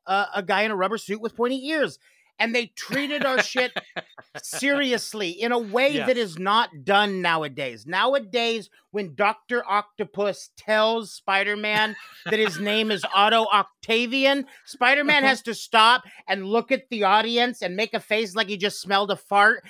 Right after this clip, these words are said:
Speaker 1: and go, "Aren't comic books
Speaker 2: <laughs>
Speaker 1: stupid, guys? Aren't
Speaker 2: Yes.
Speaker 1: comic books fucking stupid?" And then the audience laughs, and it's all this Joss Whedon fucking humor that we can't get rid of.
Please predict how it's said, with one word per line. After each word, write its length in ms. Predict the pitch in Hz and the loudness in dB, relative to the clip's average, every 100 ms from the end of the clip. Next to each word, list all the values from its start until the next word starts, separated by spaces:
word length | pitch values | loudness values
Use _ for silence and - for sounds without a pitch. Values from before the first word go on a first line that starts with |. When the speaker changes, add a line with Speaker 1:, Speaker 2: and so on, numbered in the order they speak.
| - | -12
Speaker 1:
and 160 | 202 185 | -6 0
go, 200 | 208 190 - | 2 0 2
"Aren't 300 | 262 320 240 | 4 4 2
comic 440 | - 226 247 262 254 | 2 4 4 2 0
books 240 | 240 - | 0 -2
Speaker 2:
<laughs> 160 | - - | -10 -6
Speaker 1:
stupid, 640 | 285 220 233 254 269 226 | -2 0 0 2 0 2
guys? 640 | 285 277 302 320 320 - - 180 _ _ | 2 6 6 4 0 -8 -16 -20 _ _
Aren't 200 | 196 359 | 2 2
Speaker 2:
Yes. 100 | - | 2
Speaker 1:
comic 380 | - 311 320 277 | 4 6 6 4
books 240 | 262 269 - | 2 0 -2
fucking 680 | - 294 285 269 247 202 | -2 2 2 2 -4 -4
stupid?" 800 | 170 - 277 285 247 311 311 277 - _ - | -8 -8 -4 -4 -2 2 2 0 -6 _ -6
And 120 | 208 | -2
then 120 | 214 202 | 0 2
the 80 | |
audience 480 | 214 220 220 226 - | 4 4 4 -2 -4
laughs, 840 | 254 294 294 294 294 285 285 277 | -6 0 2 4 4 4 2 2
and 100 | 269 | 0
it's 200 | 254 254 | 0 0
all 260 | 254 262 262 | 2 4 2
this 260 | 233 247 - | 2 -2 -2
Joss 400 | - 262 254 - | 2 4 4 -2
Whedon 540 | 220 262 226 240 220 - | -6 -6 -4 -6 -6 -2
fucking 340 | 247 - 226 | -4 -2 -4
humor 440 | 214 233 220 196 - _ - | -2 -4 -2 -4 -6 _ -4
that 100 | 220 | -2
we 100 | 220 | 0
can't 240 | 233 220 | 2 0
get 140 | 214 | 0
rid 180 | 202 208 | 0 2
of. 160 | 190 | 0